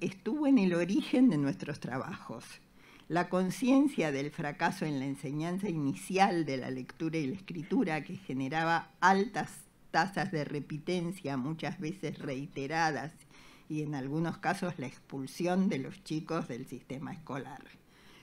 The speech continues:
Suponíamos, y las investigaciones posteriores tienden a confirmarlo, que el divorcio entre la enseñanza y el aprendizaje debía ser una causa esencial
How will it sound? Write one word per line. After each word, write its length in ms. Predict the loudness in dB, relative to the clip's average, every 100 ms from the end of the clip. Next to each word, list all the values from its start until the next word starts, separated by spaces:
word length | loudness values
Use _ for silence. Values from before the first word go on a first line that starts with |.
| -20
Suponíamos, 1160 | -6 -2 2 6 6 8 8 6 6 4 2 -4 -2
y 100 | 0
las 220 | 0 0
investigaciones 880 | 0 0 -2 -2 -2 -2 -2 -2 -4
posteriores 840 | -6 -8 -4 -2 0 0 0 -4 -6
tienden 500 | -4 -2 0 0 -2
a 80 | 0
confirmarlo, 1040 | 2 2 2 4 4 4 4 2 2 0 -4 -20 -20 -20 -6
que 140 | 2 4
el 160 | 4
divorcio 720 | 2 4 6 6 2 2 2
entre 280 | 2 2 2
la 120 | 2
enseñanza 680 | 0 0 -2 0 0 0 -2
y 120 | -2
el 100 | -4
aprendizaje 840 | -4 -4 -2 -2 0 0 0 -2
debía 380 | -2 -2 -2 -2
ser 260 | -2 -4 -4
una 280 | -4 -4 -4
causa 340 | -4 -4 -6
esencial 880 | -8 -6 -6 -6 -2 4 4 4